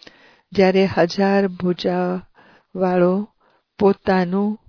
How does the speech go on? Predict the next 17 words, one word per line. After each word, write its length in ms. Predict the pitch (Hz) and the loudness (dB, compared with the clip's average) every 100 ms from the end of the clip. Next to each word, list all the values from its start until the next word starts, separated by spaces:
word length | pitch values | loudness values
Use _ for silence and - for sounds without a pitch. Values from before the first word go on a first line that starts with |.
| - _ - | -20 _ -2
પરમધામ 880 | 190 208 226 208 165 180 180 180 190 _ _ _ _ - | 0 2 -2 0 0 0 -4 -4 -10 _ _ _ _ -18
ઘર 320 | 175 202 220 | -2 4 4
છોડીને 600 | 226 - 180 180 214 214 185 - | 2 -2 -4 -2 -4 -4 -6 -6
તમને 400 | 180 185 220 240 | -6 0 0 0
સાથ 340 | - 175 - | -2 -6 -4
આપવા 300 | 175 - 185 | -8 -6 -8
માટે 320 | 170 175 196 | -6 -6 -4
આવ્યા 380 | 180 156 180 220 | -4 -2 0 0
છે, 340 | - 185 180 - _ _ - - - - - - _ - | -2 -8 -10 -14 _ _ -20 -18 -18 -18 -20 -20 _ 2
તો 360 | 220 214 185 185 _ _ _ _ _ _ | 4 4 2 -8 _ _ _ _ _ _
એને 360 | 220 208 220 220 | 2 4 6 4
પોતાના 640 | - 175 - 185 185 202 | 4 -2 0 -2 0 -2
સાથે 460 | 202 170 165 - 190 | -2 -4 -4 -2 -2
કમ્બાઇન 580 | - 175 175 180 185 190 _ | -2 -10 -4 -2 -2 -4 _
કેમ 180 | - 214 | -4 -4
નથી 340 | 254 170 - 185 | -2 -6 -6 -6
રાખતા? 540 | 185 - - 190 185 | -6 -8 -10 -10 -10